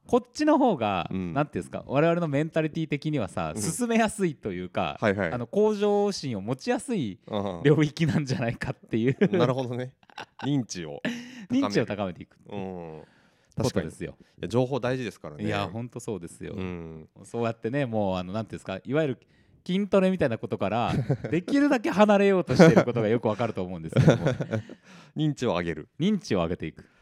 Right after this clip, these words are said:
Speaker 2: いや、まあ、でも、まあ、フットサルもそうだけど、やっぱりこう、ボールを持った時にさ、こう、どんだけ、
Speaker 1: うん。
Speaker 2: その周り見るかがめちゃくちゃ大事じゃないですか、サッカーって。
Speaker 1: そうです、そうです、そうです。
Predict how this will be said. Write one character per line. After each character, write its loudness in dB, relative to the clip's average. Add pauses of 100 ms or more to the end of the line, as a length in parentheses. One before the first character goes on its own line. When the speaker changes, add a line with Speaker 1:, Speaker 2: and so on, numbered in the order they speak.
(280)
Speaker 2:
い -8
や、 -6
ま -6
あ、 -6
で -6
も、 -8
ま -14
あ、 -14
フ -20
ッ -20
ト -16
サ -6
ル -4
も -4
そ -2
う -2
だ -4
け -12
ど、 -8
や -8
っ -20
ぱ -10
り -8
こ -6
う、 -20
ボ -2
ー 0
ル 4
を 4
持 2
っ -4
た -4
時 -10
に -8
さ、 -8
こ -8
う、 -12
ど 2
ん 2
だ 4
け、 -2 (360)
Speaker 1:
う -16
ん。 -20
Speaker 2:
そ 0
の 2
周 2
り 2
見 -2
る -4
か -6
が -8
め -8
ち -4
ゃ -2
く -20
ち -12
ゃ -4
大 -2
事 -8
じ -6
ゃ -4
な -18
い -20
で -20
す -20
か、 -14
サ -2
ッ 2
カ 0
ー -2
っ -4
て。 -18
Speaker 1:
そ -8
う -6
で -6
す、 -16
そ -10
う -10
で -12
す、 -8
そ -10
う -12
で -14
す。 -20